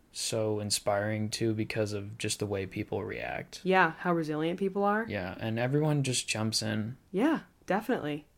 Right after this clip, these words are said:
Speaker 1: Uh, when there's some kind of situation similar to this.
Speaker 2: Yeah, this kind of story gives me faith in humanity
Speaker 1: Right.
Speaker 2: in a different way
Speaker 1: Right.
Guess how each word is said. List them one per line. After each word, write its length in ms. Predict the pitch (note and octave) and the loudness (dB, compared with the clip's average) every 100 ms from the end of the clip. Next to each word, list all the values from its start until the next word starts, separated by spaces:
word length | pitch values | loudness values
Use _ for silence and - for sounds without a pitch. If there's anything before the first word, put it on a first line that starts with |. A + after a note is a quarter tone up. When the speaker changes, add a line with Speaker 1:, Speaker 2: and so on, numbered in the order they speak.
| - | -8
Speaker 1:
Uh, 440 | - - A2 G2+ - | -6 -2 -2 -2 0
when 160 | A2+ | 0
there's 180 | A2 G#2 | 0 0
some 460 | - A2+ G#2+ A#2 - _ | 0 -2 -4 -6 -10 _
kind 160 | - G#2+ | -4 -2
of 80 | |
situation 800 | G#2+ A2 - G#2 G#2 A2 B2 B2 | -2 -2 -2 0 -2 -2 -4 -4
similar 340 | - A#2+ G#2+ G#2 | -4 -2 -2 2
to 100 | A2 | 4
this. 380 | A2+ B2+ - - - | 2 0 -4 -8 4
Speaker 2:
Yeah, 260 | A3 F3 - | 6 6 4
this 420 | E3 F3 A#3+ C#4+ | 2 10 10 10
kind 240 | - C#4+ D4 | 4 6 6
of 80 | |
story 500 | C#4+ C#4 D4 D4+ D#4 - - - _ | 6 6 6 6 4 0 -14 -20 _
gives 280 | G3+ G3 G3 | 10 10 10
me 300 | F#3+ F#3+ F#3 | 2 4 2
faith 460 | F3+ E3+ E3 F3 | 2 4 4 4
in 80 | F#3 | 2
humanity 720 | F3+ F3 E3 E3+ F3+ G#3 A3+ - - | 4 4 4 2 4 2 0 -4 2
Speaker 1:
Right. 240 | F#3 F#3 | 6 8
Speaker 2:
in 80 | G3 | 8
a 40 | F#3+ | 6
different 520 | F3+ F3 F3 G#3 F#3+ | 6 4 4 2 4
way 320 | F#3+ G3 G#3 | 6 6 6
Speaker 1:
Right. 320 | F#3+ F#3 F3 | 4 4 0